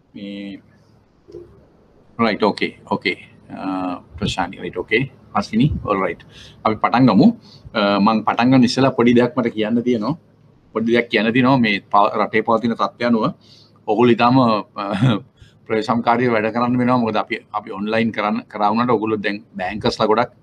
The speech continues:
බැංකුවල වැඩ කරන අය. ඔයගොල්ලෝ දන්නවා බැංකුවල තත්ත්වය. ඉතින්, අ, බැංකු සමහර බ්‍රාන්ච්,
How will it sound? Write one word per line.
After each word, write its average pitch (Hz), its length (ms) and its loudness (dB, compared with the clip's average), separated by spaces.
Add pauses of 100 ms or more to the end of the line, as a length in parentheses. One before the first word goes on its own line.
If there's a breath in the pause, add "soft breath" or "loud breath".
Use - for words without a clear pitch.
බැංකුවල 101 320 -4
වැඩ 98 200 -4
කරන 113 160 -2
අය. 123 80 2
ඔයගොල්ලෝ 107 220 -2
දන්නවා 107 240 -2
බැංකුවල 110 340 -4
තත්ත්වය. 110 380 -2 (720 loud breath)
ඉතින්, 113 220 0
අ, 101 80 -2 (300)
බැංකු 95 240 -14
සමහර 107 380 2
බ්‍රාන්ච්, 101 320 0